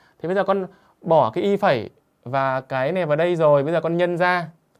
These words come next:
con chuyển vế ra để cho nó bằng không. Con đưa về dạng này giống cho thầy. Đó là A X B Y cộng C. Đó,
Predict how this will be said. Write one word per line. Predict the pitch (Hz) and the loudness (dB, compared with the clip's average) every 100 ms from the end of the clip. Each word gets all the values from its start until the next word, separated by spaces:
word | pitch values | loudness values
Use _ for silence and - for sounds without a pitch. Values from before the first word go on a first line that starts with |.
| _ - | _ -10
con | 170 | -4
chuyển | 180 139 110 | 0 0 0
vế | 131 151 180 | 0 0 0
ra | 175 165 | -2 -2
để | 117 | -2
cho | 165 | -4
nó | 170 | -2
bằng | 147 | -4
không. | 139 190 170 - _ _ - | 0 0 0 -10 _ _ -6
Con | 165 | 2
đưa | 190 190 | 2 4
về | 160 | 2
dạng | 156 143 | 2 0
này | 143 139 | -2 -2
giống | 131 147 | -2 -4
cho | 185 | -2
thầy. | 170 143 127 _ _ _ _ | 0 0 -4 _ _ _ _
Đó | 127 | -8
là | 147 160 | -4 -4
A | 170 175 | 0 0
X | 220 240 | 0 -2
B | 170 | -2
Y | 175 180 180 | -2 0 -2
cộng | 170 - | -4 -6
C. | 190 190 175 - _ _ _ _ _ _ _ _ - | 0 0 -2 -10 _ _ _ _ _ _ _ _ -12
Đó, | 123 143 226 | -4 0 0